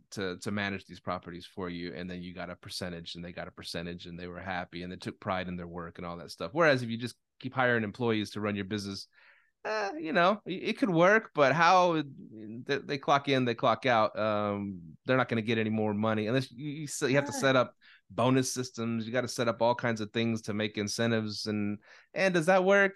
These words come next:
Speaker 1: Maybe. I don't know, kinda, sort of. But these people had these, these, like, the Glen ten, he had those properties. Those were
Speaker 2: Yeah.
Speaker 1: his babies, and he was gonna make sure that they were gonna, you
Speaker 2: Yeah.
Speaker 1: know, make as much as they could and be as good as they could. So that, that's very,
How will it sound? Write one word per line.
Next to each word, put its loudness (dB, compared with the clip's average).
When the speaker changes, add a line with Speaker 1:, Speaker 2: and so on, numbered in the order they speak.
Speaker 1:
Maybe. -2
I 0
don't 2
know, 2
kinda, 0
sort -2
of. -6
But -6
these 0
people -2
had 2
these, -4
these, -4
like, 0
the 0
Glen 6
ten, 2
he 0
had 2
those 0
properties. 2
Those 4
were 4
Speaker 2:
Yeah. 4
Speaker 1:
his 2
babies, 2
and -4
he 2
was 0
gonna 0
make 0
sure 2
that -4
they 2
were 2
gonna, 0
you 2
Speaker 2:
Yeah. 2
Speaker 1:
know, -2
make 2
as -4
much 2
as -8
they -2
could 6
and -2
be 0
as -4
good 2
as 0
they -4
could. -10
So -8
that, 0
that's -2
very, 0